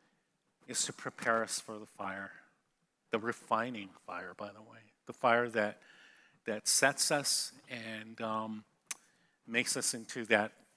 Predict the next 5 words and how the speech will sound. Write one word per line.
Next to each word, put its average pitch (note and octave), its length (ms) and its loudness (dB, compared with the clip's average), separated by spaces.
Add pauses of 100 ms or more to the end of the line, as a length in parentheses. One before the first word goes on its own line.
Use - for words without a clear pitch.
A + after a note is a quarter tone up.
(1500)
that A#2 240 2
piece - 340 2
that G#2 220 -2
is, G#2 340 0 (220)
um, G#2+ 180 2